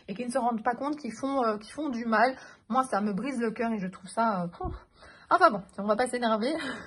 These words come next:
<laughs> On est là pour passer un bon moment. Alors, deux côtés pour voir qui l'accompagne dans les moments difficiles. Voilà, c'est important aussi. Les moments difficiles sont là. Et, euh, les personnes qui sont là pour les moments difficiles,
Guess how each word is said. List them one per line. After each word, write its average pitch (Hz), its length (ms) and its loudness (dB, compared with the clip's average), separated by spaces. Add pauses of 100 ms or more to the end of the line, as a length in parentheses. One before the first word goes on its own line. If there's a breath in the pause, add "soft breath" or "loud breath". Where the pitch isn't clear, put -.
<laughs> - 760 -2
On 285 160 2
est 277 80 8
là 285 140 8
pour 277 160 2
passer 247 220 4
un 254 140 2
bon 262 140 2
moment. 220 420 0
Alors, 240 260 6
deux 320 180 4
côtés 339 320 0
pour 254 180 -2
voir 294 180 4
qui 302 140 -4
l'accompagne 262 500 2
dans 254 100 -2
les 214 100 -2
moments 247 380 -2
difficiles. 214 600 -8 (340 loud breath)
Voilà, 202 360 6 (280)
c'est 196 200 -6
important 240 480 0
aussi. 262 300 -10 (260 loud breath)
Les 214 100 0
moments 269 260 2
difficiles 269 540 -6
sont 247 220 -4
là. 214 320 2
Et, 202 180 -4
euh, 196 160 2
les 226 100 0
personnes 277 280 -6
qui 302 100 -8
sont 247 160 -6
là 262 80 2
pour 254 120 -2
les 220 60 0
moments 233 240 -2
difficiles, 226 640 -6